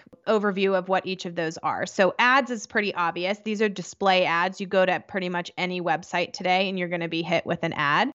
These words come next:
And those are paid out generally when somebody just views the ad. Sometimes there's also where they're paying out if somebody clicks the ad, but we won't get into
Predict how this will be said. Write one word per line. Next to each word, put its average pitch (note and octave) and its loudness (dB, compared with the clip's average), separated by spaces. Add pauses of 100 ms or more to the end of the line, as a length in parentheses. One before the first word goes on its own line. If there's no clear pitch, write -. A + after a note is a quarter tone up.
(140)
And G3+ 0
those A#3 2
are G3 2
paid A#3 0
out F#3 0
generally G#3 0
when G3+ -6
somebody F#3 -4
just F3+ -10
views F#3 -2
the F#3 -2
ad. C3+ 0
Sometimes G3 -2
there's F3+ -2
also E3+ 0
where E3 0
they're E3 -2
paying D#3+ -2
out D#3 -2
if D#3+ -6
somebody D3 -4
clicks - 0
the F3+ 2
ad, E3 4
but E3+ -2
we F3 -2
won't E3 -2
get D3+ -4
into E3 -8